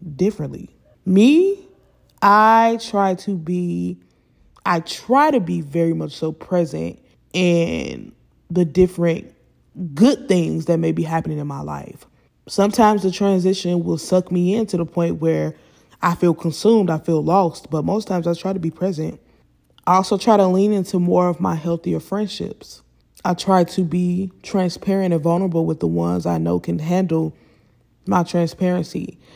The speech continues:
People who can shed light on some of the things I might be missing because I'm so deep in the transition.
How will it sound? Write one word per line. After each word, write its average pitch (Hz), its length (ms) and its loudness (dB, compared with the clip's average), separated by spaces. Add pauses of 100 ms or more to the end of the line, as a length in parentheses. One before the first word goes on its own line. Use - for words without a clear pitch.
(280)
People 202 300 0
who 185 180 2
can 175 640 0 (420)
shed 185 340 4
light 175 300 4
on 170 160 2
some 185 220 0
of 170 60 0
the 170 100 2
things 170 360 0
I 175 180 4
might 170 260 2
be 175 160 0
missing 180 600 0 (280)
because 190 320 0
I'm 170 160 0
so 190 280 0
deep 190 500 -2 (180)
in 202 320 4
the 170 120 2
transition. 170 800 -2